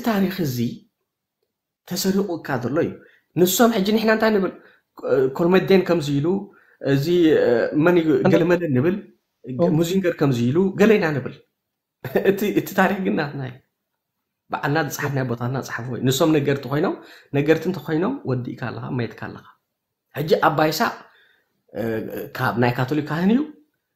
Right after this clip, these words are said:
Speaker 1: ነቲ ናይ ጸዓዱ ተርጊሙ፣ ነቲ ናይ ጸዓዱ ታሪኽ ዝተጠ-፣ ዝተጠውየ ነጊሩ ንዓና ኩላትና ኣእምሮና ጠውዮና ከም በዓል ፊደ-፣ እዚ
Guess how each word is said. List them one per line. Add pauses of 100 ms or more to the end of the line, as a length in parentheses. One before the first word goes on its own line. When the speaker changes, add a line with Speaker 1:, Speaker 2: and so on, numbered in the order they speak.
(140)
Speaker 1:
ነቲ
ናይ
ጸዓዱ
ተርጊሙ፣ (720)
ነቲ
ናይ
ጸዓዱ
ታሪኽ (240)
ዝተጠ-፣ (320)
ዝተጠውየ (880)
ነጊሩ
ንዓና
ኩላትና
ኣእምሮና
ጠውዮና
ከም
በዓል
ፊደ-፣
እዚ